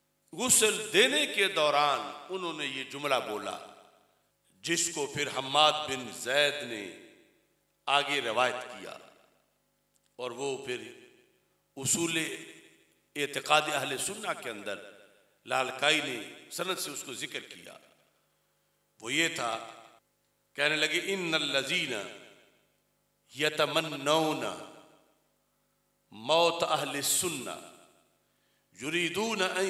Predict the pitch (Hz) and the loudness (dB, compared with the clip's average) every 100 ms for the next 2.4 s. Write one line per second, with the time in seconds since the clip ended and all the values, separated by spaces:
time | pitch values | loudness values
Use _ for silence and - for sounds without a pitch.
0 | 165 202 247 247 220 233 226 202 185 220 | 0 -2 -2 -6 -6 -8 -6 -4 -2 0
1 | 180 170 160 170 143 147 135 135 120 110 | 0 0 4 4 4 0 -4 -6 -2 0
2 | 92 107 95 | 0 -6 -10